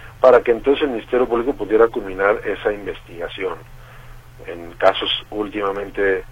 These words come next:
también de relevancia nacional, el caso del exdirector general de Pemex,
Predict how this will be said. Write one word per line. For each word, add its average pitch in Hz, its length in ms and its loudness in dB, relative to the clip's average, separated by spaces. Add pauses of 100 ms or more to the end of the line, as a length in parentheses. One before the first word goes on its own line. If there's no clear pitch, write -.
(420)
también 98 280 -6
de 101 100 4
relevancia 92 580 -2
nacional, 117 500 2
el 95 200 0
caso 98 320 -2
del 92 200 -2
exdirector 92 680 2 (640)
general 101 480 4
de 107 100 2
Pemex, 113 520 4